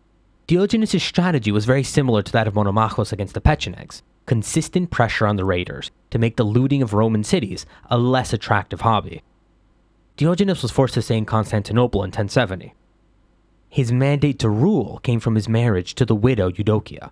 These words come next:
and he was supposed to be just running the ship for Eudokia's eldest son from her first marriage, Michael Doukas, much how Nikephoros Phokas had handled things on behalf of Basil the second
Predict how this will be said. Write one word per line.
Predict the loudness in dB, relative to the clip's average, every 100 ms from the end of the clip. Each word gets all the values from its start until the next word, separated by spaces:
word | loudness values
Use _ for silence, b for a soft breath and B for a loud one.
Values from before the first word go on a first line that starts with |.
| B B -4
and | 0
he |
was | 0 0
supposed | 0 0 0 -2
to |
be | -2
just | 0 -2 0
running | 2 2 2 0
the |
ship | 0 -2 -2
for | -4
Eudokia's | -2 -2 -2 -2 -2
eldest | 0 0 -2 0
son | -2 -2
from | -4
her | 0
first | 0 0 -2
marriage, | -12 -14 -14 -16 B
Michael | -4 -2 0
Doukas, | 0 0 -6 -14 -16 B B B -2
much | 0 0 -2
how | -2
Nikephoros | -2 -4 -8 -8 -2
Phokas | 0 0 -2 -8 -10
had | -4 -2
handled | 0 -2 -2
things | -2 -2
on | -4
behalf | -2 -4 -4
of | -2
Basil | -2 -2 -6
the |
second | -2 -2 -2 -6 -10